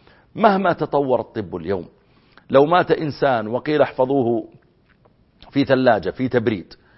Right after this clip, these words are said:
سنة وسنتين وعشر ومائة سنة لعله يتطور الطب ونستطيع أن نحييه"،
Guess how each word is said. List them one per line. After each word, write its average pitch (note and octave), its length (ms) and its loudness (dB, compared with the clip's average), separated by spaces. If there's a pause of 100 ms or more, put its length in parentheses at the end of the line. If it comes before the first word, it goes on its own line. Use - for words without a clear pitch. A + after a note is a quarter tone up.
(300)
سنة B2 440 4
وسنتين A2+ 560 -2
وعشر G2+ 420 -4
ومائة G#2 380 -4
سنة A#2 280 -2
لعله A2+ 540 0
يتطور A2+ 480 0
الطب A2 280 -4 (360)
ونستطيع B2+ 640 0
أن A#2 100 -4
نحييه"، D#3+ 560 -2